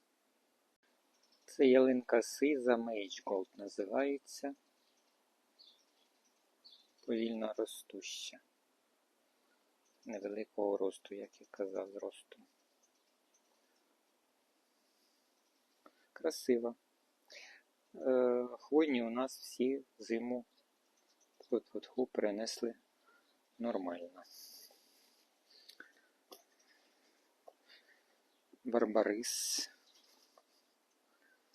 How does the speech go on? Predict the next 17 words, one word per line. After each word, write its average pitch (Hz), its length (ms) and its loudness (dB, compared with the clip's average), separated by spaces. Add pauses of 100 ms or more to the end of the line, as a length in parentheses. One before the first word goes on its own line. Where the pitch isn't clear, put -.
(1700)
Chocolate 117 720 6
Summer. 95 500 6 (160)
Шоколадне 107 800 6
літо. 135 540 0 (2250)
Підв'язали 117 800 6
його 127 300 -4
тут - 220 -8
трошечки, - 680 0
бо, 117 500 8
е, 107 160 4
він, 123 380 -2
е, 107 280 -4 (600)
клониться 123 600 6
в 117 60 2
одну, 113 260 0
вон-, 117 220 -4 (200)
він, 123 300 0